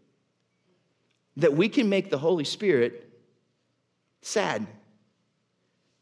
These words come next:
disappointed, frustrated in our lives. Have you ever,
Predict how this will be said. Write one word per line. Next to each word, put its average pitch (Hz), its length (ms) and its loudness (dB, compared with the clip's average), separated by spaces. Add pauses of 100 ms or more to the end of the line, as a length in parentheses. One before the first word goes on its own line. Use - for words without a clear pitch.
(100)
disappointed, 185 720 -2 (1400)
frustrated 117 840 -2 (2750)
in 156 120 2
our 143 140 -2
lives. 143 560 -6 (1700)
Have 160 120 -4
you 240 160 4
ever, 220 480 4